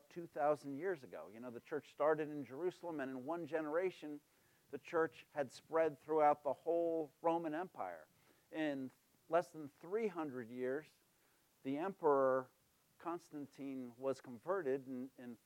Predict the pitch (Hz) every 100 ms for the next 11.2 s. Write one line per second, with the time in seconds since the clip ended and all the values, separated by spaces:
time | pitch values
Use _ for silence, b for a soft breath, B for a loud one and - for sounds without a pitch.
0 | _ _ - 113 - 135 151 165 - 156
1 | 151 160 123 117 101 107 107 127 b b
2 | b 131 135 139 135 123 139 151 147 120
3 | 113 151 175 170 117 117 113 113 _ _
4 | _ 127 120 151 - 127 123 143 123 139
5 | 135 120 117 127 131 - 110 127 120 107
6 | 139 131 131 107 117 120 117 107 _ 117
7 | 139 131 - 127 107 - _ 147 139 135
8 | 131 123 110 107 127 104 110 104 95 -
9 | - 127 113 110 117 135 120 131 123 107
10 | 101 b b b b - 113 107 104 107
11 | 123